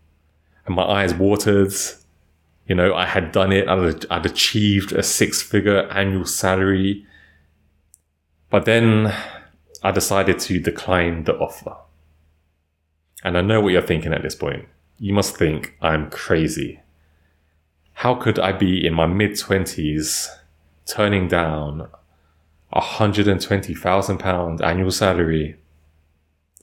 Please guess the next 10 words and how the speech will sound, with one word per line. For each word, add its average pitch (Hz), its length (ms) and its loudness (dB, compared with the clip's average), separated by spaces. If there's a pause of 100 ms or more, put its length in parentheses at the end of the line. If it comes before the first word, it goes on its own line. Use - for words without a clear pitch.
(140)
plus 98 360 0
a 104 60 2
bonus? 95 720 0 (180)
But 92 160 2
the 92 60 2
truth 120 320 0
is 90 160 2
I 82 80 2
had 87 200 -2
to. - 220 -8